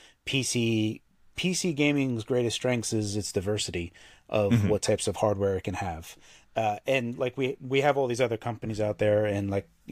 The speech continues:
Speaker 1: uh, you know, the G P D Win Mini that's out there. I still feel like hopefully when I get the plastic mold reshell that, that, uh, fixes the heat problem on it. But for me, the,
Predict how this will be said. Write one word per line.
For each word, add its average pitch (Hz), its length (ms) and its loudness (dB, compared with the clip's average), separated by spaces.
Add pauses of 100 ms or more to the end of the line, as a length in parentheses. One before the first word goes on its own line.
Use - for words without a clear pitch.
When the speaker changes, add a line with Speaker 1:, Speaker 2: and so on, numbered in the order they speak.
Speaker 1:
uh, 92 260 2
you 107 120 -2
know, 98 100 2
the 98 80 -2
G 120 140 0
P 120 100 0
D 117 60 4
Win 113 180 4
Mini 110 240 2
that's 107 240 2
out 110 200 0
there. 110 260 2 (480)
I 127 220 4
still 135 280 2
feel 123 300 0
like 117 180 0
hopefully 151 340 2
when 139 120 0
I 131 40 0
get 123 140 -2
the 113 80 -2
plastic 127 460 0
mold 117 260 -2
reshell 131 400 4
that, 113 220 2
that, 110 240 2 (280)
uh, 101 340 2
fixes 113 500 -2
the 98 60 -4
heat 151 200 -2
problem 151 300 2
on 151 120 0
it. 175 120 -4 (400)
But 135 120 -2
for - 180 -2
me, 160 380 6
the, 127 260 4